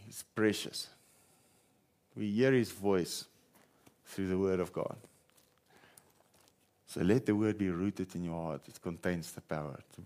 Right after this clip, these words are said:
bring your soul to full salvation, not only your spirit. And if your soul is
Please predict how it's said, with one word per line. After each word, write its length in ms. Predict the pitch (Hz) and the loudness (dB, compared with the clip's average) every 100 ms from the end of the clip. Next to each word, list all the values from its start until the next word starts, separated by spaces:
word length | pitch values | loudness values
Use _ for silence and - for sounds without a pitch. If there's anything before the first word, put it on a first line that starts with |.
| _ _ - _ 127 - | _ _ -20 _ -20 -10
bring 180 | 101 98 | -6 -4
your 180 | 87 85 | -4 -6
soul 500 | - - 170 120 85 | -6 0 2 2 0
to 120 | 82 | -8
full 220 | - 87 | -8 -8
salvation, 500 | - 82 78 85 - - _ | -6 -8 -8 -10 -14 -20 _
not 160 | 107 - | -8 -4
only 200 | 113 110 | -2 -2
your 100 | 95 | -4
spirit. 400 | - - 87 - - _ - - - - - | -8 -10 -10 -10 -14 _ -20 -20 -20 -20 -4
And 80 | 101 | -4
if 120 | 95 | 0
your 80 | 90 | -2
soul 400 | - - 175 151 | 2 6 8 8
is 240 | 123 - | 4 -2